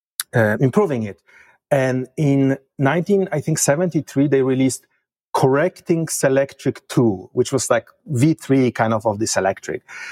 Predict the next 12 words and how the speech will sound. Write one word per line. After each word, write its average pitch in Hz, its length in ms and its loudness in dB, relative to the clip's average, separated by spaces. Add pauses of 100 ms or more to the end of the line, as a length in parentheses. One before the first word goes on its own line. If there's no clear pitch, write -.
(220)
And 160 140 2
I 170 60 2
actually 214 200 0
rented 139 320 0
it, 131 280 0 (340)
um, 113 500 0 (160)
because 139 240 0
I 139 60 2
was 135 160 -2
interested 135 400 -2
in 123 100 2
it. 123 80 -8